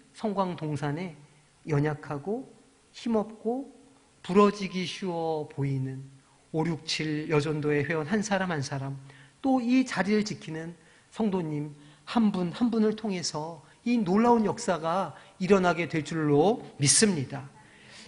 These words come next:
개인의 아픔과 슬픔을 가지고 예배의 자리와 기도의 자리를 채워주시기를 부탁드립니다.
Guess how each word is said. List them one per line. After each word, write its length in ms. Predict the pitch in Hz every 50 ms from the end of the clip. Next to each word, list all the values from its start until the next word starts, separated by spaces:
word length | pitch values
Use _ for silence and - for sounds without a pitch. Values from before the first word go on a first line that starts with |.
| - _ _ _ _ -
개인의 760 | - 165 170 196 196 202 196 190 180 180 196 196 180 160 139 127 -
아픔과 480 | 143 156 147 - - 196 196 180 190
슬픔을 420 | 185 - 269 - - 226 220 214 196
가지고 680 | 208 160 156 160 175 156 156 170 170 170 170 185 190 160
예배의 400 | 160 170 175 175 185 180 180 -
자리와 480 | - 156 156 165 165 160 165 165 156
기도의 360 | - - 156 185 175 175 175 170
자리를 720 | - 131 135 143 139 151 143 151 196 220 208 - - - - - - _ -
채워주시기를 1040 | - - 247 247 233 214 165 139 131 - - 165 - - 208 180 196 165 165 156 143
부탁드립니다. 840 | - - - 165 151 - - 151 143 143 147 135 131 - 147 -